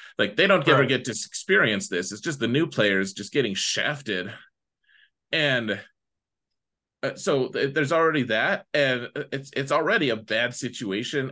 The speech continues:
Speaker 1: And the fact that they made this mission even harder is, a-, and I think it's just by accident. They're like, "Oops."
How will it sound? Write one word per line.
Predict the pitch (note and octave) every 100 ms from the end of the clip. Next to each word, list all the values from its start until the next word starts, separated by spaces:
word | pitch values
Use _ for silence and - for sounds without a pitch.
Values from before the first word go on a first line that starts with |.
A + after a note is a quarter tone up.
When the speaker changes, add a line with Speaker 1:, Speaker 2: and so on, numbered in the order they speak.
| -
Speaker 1:
And | B2 A2 G2+
the |
fact | - - C3+ F3 -
that | D3
they | C3+ C3
made | B2 G#2+ C3 C3+ -
this | G2+ B2 C#3 - - - - _ _ _
mission | C#3 A#2 A#2+ D3 C3+ C#3 - -
even | C#3+ E3+ E3
harder | C3+ - F#2+ G#2+ C3 C3+ C3+ -
is, | B2+ G#2+ G2 - _ _ _ - _ -
a-, | D3 G3
and | D3+
I |
think | D3 G3 E3+
it's | C#3+
just | D3
by | C3+ C3
accident. | C#3+ C#3+ A2 G2
They're | B2+
like, | D#3 G2
"Oops." | D3 G3 G#3+ - -